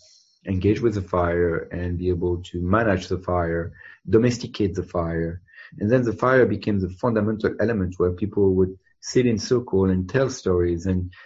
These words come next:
it carries that energy. Today, when you lit a fire outside, you can imagine that that fire carries all the memories of all the human beings that have sat from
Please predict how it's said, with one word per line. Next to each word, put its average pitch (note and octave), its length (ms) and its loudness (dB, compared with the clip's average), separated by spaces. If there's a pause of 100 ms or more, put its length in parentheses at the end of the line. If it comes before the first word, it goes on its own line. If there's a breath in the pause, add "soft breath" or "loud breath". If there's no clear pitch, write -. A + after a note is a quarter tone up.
(400 loud breath)
it G#2 140 -2
carries A#2+ 540 6
that G#2 180 6 (200)
energy. G2 440 0 (600)
Today, C3 160 4
when A#2+ 180 6
you G#2 100 4
lit A#2 320 6
a C3+ 40 0
fire F#2 580 2 (380)
outside, G#2 560 2 (520 loud breath)
you G2+ 60 -8
can A#2+ 160 0
imagine A#2 480 2
that G2+ 180 4
that G2+ 200 0
fire B2 280 2 (100)
carries G2+ 240 4 (100)
all C3 440 2
the A#2 140 -2
memories A2 420 0
of F#2 100 0 (120)
all B2 380 2
the A2+ 140 -2
human A2+ 300 -2
beings G#2 240 -2
that G2+ 120 2
have G2 140 -2
sat G#2 300 0 (220)
from F#2 240 -6